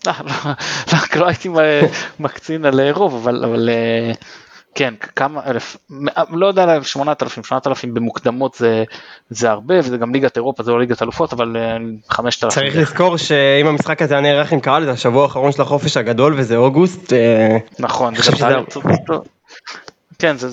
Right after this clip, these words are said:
Speaker 1: אתה צודק, זה תאריך אחר, וזה באמת, לונדון היא עיר גם מתוירת בהמון ישראלים בשוטף, כל הזמן. אז, אה, אז, אה, אז זה גם כאילו, אני מניח, אתה יודע, שאם מישהו כבר שם,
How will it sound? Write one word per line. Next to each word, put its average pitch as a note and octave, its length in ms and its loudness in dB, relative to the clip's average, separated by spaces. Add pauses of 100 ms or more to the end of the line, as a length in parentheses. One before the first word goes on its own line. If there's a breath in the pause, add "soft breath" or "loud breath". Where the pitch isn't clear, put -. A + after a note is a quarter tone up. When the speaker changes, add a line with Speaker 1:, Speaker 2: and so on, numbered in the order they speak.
(100)
Speaker 1:
אתה B2 100 -6
צודק, C#3 300 0
זה A2+ 100 -8
תאריך D3+ 340 0
אחר, D#3+ 220 0
וזה A#2+ 160 -2
באמת, C3+ 320 0
לונדון D#3+ 300 0
היא C3 80 0
עיר C#3 140 2
גם D#3 140 -2
מתוירת C3+ 680 -2
בהמון B2+ 300 -2
ישראלים C3+ 520 0 (300 loud breath)
בשוטף, - 600 -4 (320 soft breath)
כל D3+ 240 2
הזמן. A2 300 -4 (680)
אז, A2 260 -6
אה, A#2+ 180 2
אז, A2 200 -2
אה, A#2 260 2 (120)
אז A#2 120 -4
זה A#2 120 0
גם C#3 240 0
כאילו, C3+ 340 -6 (240)
אני B2 100 -4
מניח, C3+ 220 0
אתה - 80 -8
יודע, C3+ 80 0
שאם C3+ 180 -6
מישהו C#3 200 -6
כבר A#2+ 180 -2
שם, D#3 300 0